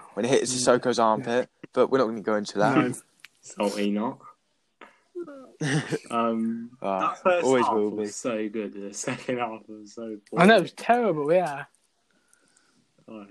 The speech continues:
Speaker 3: it's gonna be,
Speaker 1: Yeah,
Speaker 3: like,
Speaker 1: well.
Speaker 3: two contrasts of a half.
Speaker 2: A game of two halves.
Speaker 3: Yeah.
Speaker 1: Yeah. Yeah, well... I think that,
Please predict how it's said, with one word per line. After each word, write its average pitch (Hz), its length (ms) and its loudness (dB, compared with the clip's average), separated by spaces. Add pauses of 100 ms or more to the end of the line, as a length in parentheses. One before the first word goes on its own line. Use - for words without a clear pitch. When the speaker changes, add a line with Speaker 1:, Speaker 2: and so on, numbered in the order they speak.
(160)
Speaker 3:
it's 135 160 -6
gonna 190 260 0
be, 165 200 6
Speaker 1:
Yeah, 139 120 4
Speaker 3:
like, 113 100 -2
Speaker 1:
well. 113 160 -4
Speaker 3:
two 117 360 -4 (240)
contrasts 113 720 -10
of 107 80 -16
a 101 100 -12
half. 98 300 -18 (1600)
Speaker 2:
A 147 60 -4
game 165 240 4
of 156 100 -4
two 156 160 4
halves. 131 580 0 (140)
Speaker 3:
Yeah. 104 320 -8 (920)
Speaker 1:
Yeah. 110 280 4 (920)
Yeah, 139 240 6
well... 117 360 2 (1080)
I 143 80 2
think 160 200 4
that, 151 220 4